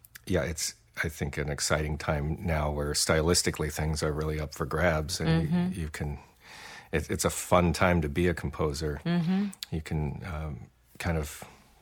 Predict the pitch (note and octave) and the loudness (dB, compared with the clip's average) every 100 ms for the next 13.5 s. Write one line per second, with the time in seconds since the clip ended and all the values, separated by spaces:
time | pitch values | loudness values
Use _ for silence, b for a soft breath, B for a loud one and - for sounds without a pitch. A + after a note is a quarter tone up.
0 | - F2+ - - E2+ D#2+ D2 - - E2+ | -2 -2 -2 2 4 4 2 -2 0 4
1 | F#2 E2 C#2+ D#2 D2 - - D2 D2 D2+ | 4 4 2 0 0 -2 -2 -2 -2 0
2 | - F#2+ F2+ D#2+ D#2+ - E2 E2 D2+ C#2+ | 2 4 4 4 4 2 0 -2 -6 -2
3 | E2 E2 D#2 - E2 D#2 - D2 D2 D2 | 0 0 0 -2 -2 -4 -4 -4 -4 -4
4 | C#2+ - - - E2+ D2+ C#2 - - _ | -6 -8 -12 -8 -6 -6 -8 -14 -20 _
5 | _ - E2 D2 D2+ D2+ C#2+ C#2+ - D2 | _ -4 -2 0 0 0 -2 -6 -4 -6
6 | - - - D#2+ D#2+ D#2+ D2+ D#2+ D#2+ D2+ | -8 -6 0 2 2 0 0 2 0 -2
7 | C2+ - - E2+ - D#2 C#2+ C#2+ D#2+ D#2 | -6 -8 -4 -2 -2 -4 -4 -4 -2 -2
8 | D#2 D2+ C#2 - D#2 - - D#2 D#2 D#2+ | -2 -4 -8 -8 -8 -10 -8 -4 -4 -4
9 | D#2 D#2 D#2 F3 D3 - - D#3 E3 E3+ | -6 -4 -2 -4 -4 -8 -4 -2 0 -2
10 | D3+ - D#3 D#3 C#3+ - C#3+ - C#3 C3+ | -6 -4 -2 -2 -4 -4 -6 -2 0 2
11 | D#3+ - B2+ C3+ - B2 - D3 B2+ B2 | 0 0 -4 -4 -6 -6 -6 -6 -4 -4
12 | A#2+ B2 C3 A#2 B2 A#2+ A2+ A#2+ - B2 | -6 -4 -4 -4 -4 -4 -4 -6 -6 -2
13 | D3+ E3 A#2+ B2+ | 0 0 -2 -4